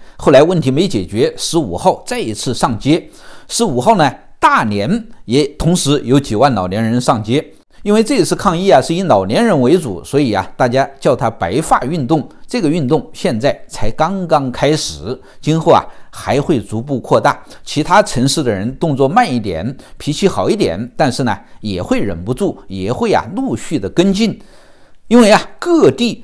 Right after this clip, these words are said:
老年人所遭遇的情况都差不多的，而且面对这次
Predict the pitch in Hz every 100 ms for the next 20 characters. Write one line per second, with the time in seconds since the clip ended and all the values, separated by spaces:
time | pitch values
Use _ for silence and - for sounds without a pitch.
0 | - 127 123 196 180 202 123 123 214 233
1 | 175 127 - 156 233 202 214 - 190 170
2 | 269 240 - - - - 170 156 143 220
3 | 156 160 147 - 294 156 101 - 127